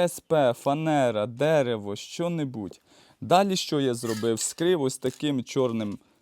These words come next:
лаком, отако. Шш, шш. І мені кохана нанесла ось такий ескіз, як бачите, мого нікнейму. Надіюсь, вам видно.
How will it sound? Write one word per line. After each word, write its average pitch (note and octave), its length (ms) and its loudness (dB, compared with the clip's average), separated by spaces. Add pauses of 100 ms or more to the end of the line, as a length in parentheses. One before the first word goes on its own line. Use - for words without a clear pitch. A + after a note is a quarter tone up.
лаком, A2+ 540 2
отако. C3+ 480 4
Шш, - 580 4 (240)
шш. - 580 0 (1080)
І A#3 580 4
мені E3+ 380 4
кохана E3+ 580 2
нанесла C3+ 680 0
ось - 240 -6
такий C#3+ 720 -2 (1040)
ескіз, B2+ 640 -4 (220)
як G2 240 -6
бачите, G2 460 -4 (480)
мого A#2+ 320 -2
нікнейму. A2 680 -4 (420)
Надіюсь, B2 500 -4
вам A2+ 260 -4
видно. G2+ 500 -4